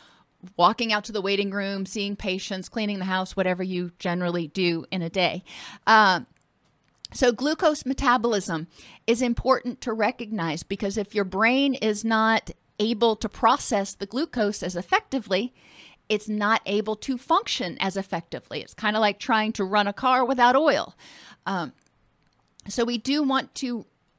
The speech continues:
understand the overlapping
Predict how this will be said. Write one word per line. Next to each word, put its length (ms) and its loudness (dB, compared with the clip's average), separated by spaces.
understand 880 -2
the 460 -8
overlapping 840 2